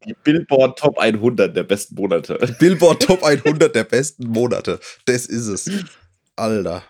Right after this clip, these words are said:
Speaker 2: Ich muss bei mir, ich hab ein bisschen zu viel Geld eingestellt. Wir haben schon lange nicht mehr aufgenommen. Ich weiß gar nicht mehr, wie das geht. So. Bisschen zu, zu gainy.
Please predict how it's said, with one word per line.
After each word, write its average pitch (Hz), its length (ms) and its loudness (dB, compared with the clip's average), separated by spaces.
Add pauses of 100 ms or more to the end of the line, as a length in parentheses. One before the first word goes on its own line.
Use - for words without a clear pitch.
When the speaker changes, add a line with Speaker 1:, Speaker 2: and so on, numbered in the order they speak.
(560)
Speaker 2:
Ich - 80 -14
muss - 120 -10
bei 101 120 -4
mir, 117 140 -4
ich 113 80 -8
hab - 80 -8
ein - 40 -20
bisschen 127 220 -8
zu - 80 -14
viel 131 160 -8
Geld 120 220 -2
eingestellt. 95 420 -8
Wir 107 80 -4
haben 135 120 -2
schon 135 100 -2
lange 143 140 0
nicht 151 80 0
mehr 131 80 0
aufgenommen. 101 400 -2
Ich - 60 -6
weiß 113 140 -2
gar 120 80 -4
nicht 113 80 -2
mehr, 110 100 -2
wie 104 40 -8
das - 180 -12
geht. - 300 -8 (400)
So. 92 280 -8 (880)
Bisschen 123 260 -10
zu, 131 400 -6 (240)
zu 131 180 -6
gainy. 104 520 -4